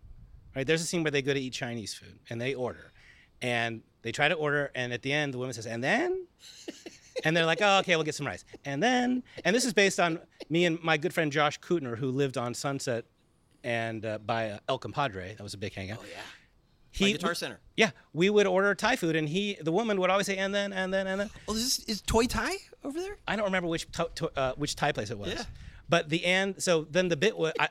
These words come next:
Speaker 1: you know, I love s-, s-, bits that keep going and keep going and keep going. So when I wrote that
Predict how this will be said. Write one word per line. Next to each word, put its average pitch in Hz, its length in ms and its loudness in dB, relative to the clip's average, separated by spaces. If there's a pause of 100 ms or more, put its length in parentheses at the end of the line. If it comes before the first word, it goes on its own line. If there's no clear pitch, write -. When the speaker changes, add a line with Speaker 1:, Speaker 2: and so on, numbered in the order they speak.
Speaker 1:
you 151 120 0
know, 143 80 2
I 160 160 4
love 185 240 4
s-, - 220 -6
s-, - 140 -6
bits 165 280 0
that 151 120 -2
keep 175 260 0
going 147 280 2
and 131 100 -6
keep 135 220 -4
going 120 220 -2
and 104 60 -8
keep 110 120 -10
going. 90 220 -12 (500)
So 165 160 2
when 156 120 4
I 156 80 6
wrote 185 260 4
that 175 280 6